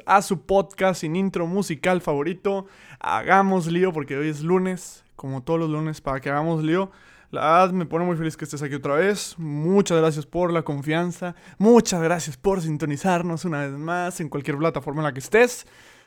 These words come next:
De verdad, qué, qué cool, qué cool que ya estés aquí en el capítulo treinta y ocho. Wow, ya que ya llevamos treinta y ocho capítulos. Pero bueno, sin antes de seguir con mi rollo y así, en esta mesa café con mi amigo hermano Antonio Palacios. Tony, ¿cómo estás?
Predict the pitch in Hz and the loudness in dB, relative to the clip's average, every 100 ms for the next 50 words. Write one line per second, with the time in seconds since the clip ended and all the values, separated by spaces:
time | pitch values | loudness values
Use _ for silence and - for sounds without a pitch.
0 | _ 156 165 180 202 - 214 196 143 127 | _ 2 2 2 -4 -8 -2 0 0 -2
1 | 156 180 185 180 185 180 - 170 175 190 | -6 -4 -2 -2 -4 -8 -8 -4 -2 0
2 | 151 147 139 185 175 151 143 135 143 139 | -2 -4 -4 -6 -4 -6 -4 -4 -4 -6
3 | 143 135 147 151 156 - 139 135 147 147 | -6 -2 -2 -2 -6 -6 -6 -4 -4 -6
4 | - 156 143 135 131 147 135 131 131 127 | -6 -6 -6 -8 -8 -10 -10 -10 -12 -14
5 | - _ _ - - _ _ _ - 185 | -16 _ _ -20 -20 _ _ _ 2 4
6 | 185 156 123 _ - 151 147 147 151 160 | 6 2 -4 _ -8 -6 -4 -4 -4 -6
7 | 175 160 135 135 156 156 151 139 135 147 | -6 -4 -4 -4 -4 -2 -2 0 0 2
8 | 151 143 - 202 226 185 165 143 143 160 | 0 -2 0 2 2 0 -6 -6 -4 -2
9 | 160 170 151 214 240 233 190 160 147 170 | 0 0 2 8 8 8 2 0 0 0
10 | 180 156 180 208 226 208 - 151 139 139 | 0 2 4 4 2 0 -4 -4 -4 -4
11 | 147 143 151 180 - 151 160 151 131 170 | -4 0 0 -2 -8 -10 -8 -8 -6 -4
12 | 202 - - - | -4 -6 -14 -18